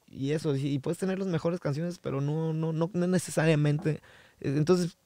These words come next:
yo creo que es un acto de magia, yo lo veo como mágico. Al final te tienes que conectar con la banda. Yo es lo que quiero siempre, ser uno más de todos los que estamos ahí.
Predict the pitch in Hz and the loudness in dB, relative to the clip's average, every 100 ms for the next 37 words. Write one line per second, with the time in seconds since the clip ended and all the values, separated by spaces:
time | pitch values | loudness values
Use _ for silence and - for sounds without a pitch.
0 | _ _ _ - 143 170 180 170 170 160 | _ _ _ -2 2 4 2 4 4 6
1 | 180 143 139 143 131 131 160 175 156 127 | 4 4 4 0 -2 0 0 -2 0 0
2 | 127 131 123 - 139 127 131 143 156 160 | 0 -4 -8 -10 -8 -6 -4 -4 -4 0
3 | 170 175 151 139 123 - 143 - 139 131 | 0 0 2 2 2 0 -2 -2 -2 0
4 | 127 123 - _ _ _ - 147 156 180 | -2 -4 -8 _ _ _ 6 8 8 6
5 | 165 131 151 139 139 123 113 _ _ _ | 4 2 0 0 -2 -4 -8 _ _ _
6 | - 160 170 180 160 160 233 - - 135 | 6 8 8 8 6 4 0 -10 -2 0
7 | - 143 131 - 135 127 123 117 | 4 4 4 0 0 2 -2 -4